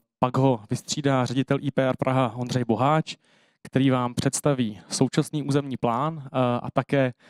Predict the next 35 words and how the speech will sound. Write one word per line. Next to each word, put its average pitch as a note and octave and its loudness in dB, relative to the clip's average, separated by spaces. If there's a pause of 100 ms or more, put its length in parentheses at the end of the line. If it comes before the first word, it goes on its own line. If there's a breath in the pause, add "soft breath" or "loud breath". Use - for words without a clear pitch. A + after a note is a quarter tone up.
(220 soft breath)
návrh B2 0
nového B2+ 0
metropolitního D#3+ 0
plánu. D3+ 0 (220 loud breath)
A A#2+ 2
do A#2+ 0
třetice C#3 -2 (360 soft breath)
Filip - -2
Foglar, D3 0
který C3+ 0
vám C3 0
řekne C3 -2
trochu C3+ 0
víc C3 -2
o B2 2 (340 soft breath)
procesu C3+ 0
připomínkování C#3 -2
metropolitního B2+ 0
plánu B2 0
a B2 -2
jak A#2+ -4
na B2 -2
tom A#2+ -4 (160)
teď A#2 0
jsme. G#2 -4
Eh, - -6
zároveň C#3+ 4
tady D3+ -2
vítáme D3 0
Ladu C3 2
Kolaříkovou, D3 0
ředitelku C3+ -2
sekce C#3 -2
plánování C3 0
města A#2+ 0